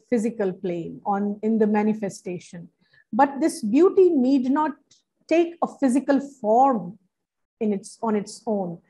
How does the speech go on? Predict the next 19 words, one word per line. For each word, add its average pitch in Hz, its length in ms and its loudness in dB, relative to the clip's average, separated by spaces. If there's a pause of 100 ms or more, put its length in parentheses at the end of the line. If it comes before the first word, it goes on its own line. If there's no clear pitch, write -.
(400)
It 277 220 -6
could 269 240 -2
be, 311 280 2
as 233 340 2
she 262 100 -2
was 233 180 0
reading 247 240 -2
out 226 220 2
the 226 80 0
passage 226 680 -4
from 226 160 -4
the 226 80 0
mother, 233 460 0 (1000)
beauty 269 380 -2
could 233 240 -6
be 269 120 -2
beauty 247 380 -4
of 247 120 -4
sentiment, 226 800 -6